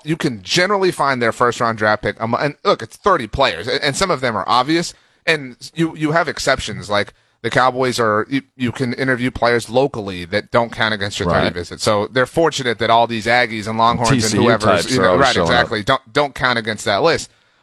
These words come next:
Speaker 1: But in that respect, there are very, very, very few exceptions in which the Cowboys have been so impressed by measurements or tape or whatever that they've, they've deviated from that. Uh, the,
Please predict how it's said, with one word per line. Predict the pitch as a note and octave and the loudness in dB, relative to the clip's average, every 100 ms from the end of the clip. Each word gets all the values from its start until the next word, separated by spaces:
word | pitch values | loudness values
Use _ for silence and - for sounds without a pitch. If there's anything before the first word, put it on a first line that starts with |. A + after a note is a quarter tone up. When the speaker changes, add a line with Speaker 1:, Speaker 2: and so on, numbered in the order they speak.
| - | -2
Speaker 1:
But | D3 - | -2 -2
in | D3+ B2 | -6 0
that | D3 F#3 | 0 0
respect, | F3+ - B2 - _ - | -4 0 -2 -2 _ 0
there | D3 D3 | 0 4
are | C3 | 2
very, | G2+ G2+ F#3 F#3 | 0 0 2 2
very, | E3 D#3+ D3 | 2 2 2
very | C#3+ C#3+ | 2 0
few | - C#3 | -2 -4
exceptions | A2+ C#3 A2+ A#2 G#2 G2 - _ _ | -2 -2 -2 -4 -6 -10 -18 _ _
in | B2 | -2
which | B2 - | 0 0
the | A#2 | -2
Cowboys | B2+ B2+ B2 | 0 0 0
have | A2+ | -4
been | G2+ | -6
so | G#2 D#3 D3 | -2 0 0
impressed | C3 B2 B2 - - | -2 0 0 0 0
by | G#2+ G2+ G2+ - _ _ | 2 2 -2 -8 _ _
measurements | A#2 D3+ C3+ C3 B2 A#2 A2 A2+ | 0 0 0 -2 -2 -4 -2 -2
or | G2+ | -2
tape | - D#3 C#3+ | 0 0 0
or | B2 | 0
whatever | A#2 A2+ G#2+ | 0 2 0
that | A2 G2 | 0 -2
they've, | A2 G#2 F#2 | -2 -2 -4
they've | A#2 G#2+ F#2 | -4 -4 -2
deviated | F3 F#3+ D#3+ A2+ G2+ | -2 0 0 -2 -4
from | - G#2 | -6 -2
that. | G2+ G2+ - | -2 -2 -4
Uh, | C#2+ | -8
the, | G#2+ | -4